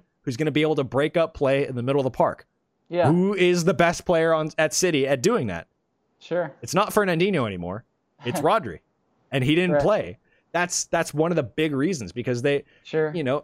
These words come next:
Speaker 1: it, you can only throw everything forward at the end of the game if, if you think there's a reasonable shot that you can create a winner, because you're not playing with that tension. But at the end of the final, they were trying to chase an equalizer. They weren't
Speaker 2: Mm-hmm.
Speaker 1: trying to win it.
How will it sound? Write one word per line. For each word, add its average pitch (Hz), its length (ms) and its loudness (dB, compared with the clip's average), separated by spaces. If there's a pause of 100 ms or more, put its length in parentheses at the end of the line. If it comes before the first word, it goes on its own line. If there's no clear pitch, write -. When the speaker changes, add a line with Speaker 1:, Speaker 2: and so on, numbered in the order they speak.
Speaker 1:
it, 151 160 -16 (260)
you 190 160 0
can 202 200 -6
only 202 560 -2 (340)
throw 180 180 0
everything 165 320 -2
forward 160 300 0
at 139 80 -2
the 135 140 -6
end 151 100 0
of 143 60 -4
the 147 60 -2
game 135 340 -2
if, 139 340 -2
if 139 160 -2
you 151 80 -4
think 151 140 0
there's 135 160 -4
a 135 40 -2
reasonable 143 420 0
shot 131 340 -2
that 113 180 -6
you 123 100 -4
can 143 160 -8
create 131 320 0
a 104 60 -2
winner, 165 380 -4
because 113 240 -6
you're 120 80 -6
not 120 160 -2
playing 123 160 -4
with 117 100 -4
that 113 180 -4
tension. - 420 -6 (360)
But 143 140 -2
at - 60 -6
the 147 120 0
end 185 120 2
of 226 60 -2
the 170 60 0
final, 151 460 -2 (260)
they 175 120 2
were 220 120 2
trying 170 220 -2
to 143 60 -2
chase 147 260 -2
an - 100 -12
equalizer. 82 520 -4 (460)
They - 220 -2
weren't 190 140 4
Speaker 2:
Mm-hmm. 196 80 6
Speaker 1:
trying 180 160 2
to 113 60 0
win 156 180 2
it. 101 120 -8